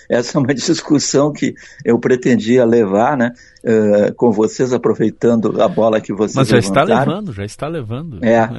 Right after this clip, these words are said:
Speaker 1: acabei, acabei introduzindo.
Speaker 2: É.
Speaker 1: Mas aí me chamou a atenção esse número,
Speaker 2: É,
Speaker 1: né?
Speaker 2: só pra
Speaker 1: Os
Speaker 2: confirmar aqui pra ti, Ciro, é, realmente, em Caxias, dezessete em janeiro e quinze em fevereiro, trinta e dois homicídios.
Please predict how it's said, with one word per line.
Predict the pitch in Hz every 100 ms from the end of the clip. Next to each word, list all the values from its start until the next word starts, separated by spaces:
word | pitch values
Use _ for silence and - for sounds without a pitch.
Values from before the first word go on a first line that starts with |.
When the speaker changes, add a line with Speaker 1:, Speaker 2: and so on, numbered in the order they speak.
| -
Speaker 1:
acabei, | 120 120 - 160 - - -
acabei | 120 117 127 143
introduzindo. | 135 147 135 127 123 104 - - - -
Speaker 2:
É. | 104
Speaker 1:
Mas | 120 147 151
aí | 165
me | 208
chamou | 190 202 247
a |
atenção | - 185 160 - 214
esse | - -
número, | 196 120 127 185 220 131 98
Speaker 2:
É, | 107
Speaker 1:
né? | 123 139
Speaker 2:
só | 131
pra | 127
Speaker 1:
Os | 131
Speaker 2:
confirmar | 165 156 143 143
aqui | 143 143
pra | 127
ti, | 117 139
Ciro, | - 113
é, | 101 98
realmente, | 104 120 113 113
em |
Caxias, | 117 - 143 143
dezessete | 120 120 - 143 165 151
em |
janeiro | 123 104 117
e | 127
quinze | - 117 117
em |
fevereiro, | 123 123 127 104 107
trinta | 107 110 117
e | 117
dois | 104 104 107 - - 135 135
homicídios. | 101 110 - 69 - -